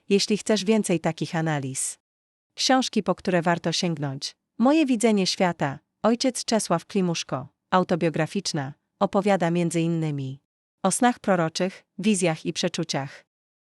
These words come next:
Przestrogi i proroctwa ojca Klimuszki, opracowanie Haliny Łabędź, zawiera najwięcej zebranych jego wypowiedzi prorockich i refleksji o przyszłości świata i Polski, wspomnienia osób, które go znały osobiście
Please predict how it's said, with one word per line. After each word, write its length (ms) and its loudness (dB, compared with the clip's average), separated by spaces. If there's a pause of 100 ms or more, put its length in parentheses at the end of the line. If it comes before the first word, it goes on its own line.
(120)
Przestrogi 580 0
i 60 0
proroctwa 600 0
ojca 340 0
Klimuszki, 680 -4 (220)
opracowanie 640 2
Haliny 380 0
Łabędź, 560 -2 (280)
zawiera 420 4
najwięcej 480 2
zebranych 480 0
jego 200 2
wypowiedzi 460 -2
prorockich 640 -4
i 80 2
refleksji 560 0
o 80 -4
przyszłości 540 -4
świata 360 -2
i 120 -4
Polski, 600 -4 (240)
wspomnienia 600 2
osób, 460 -4 (120)
które 280 0
go 120 2
znały 320 2
osobiście 680 -4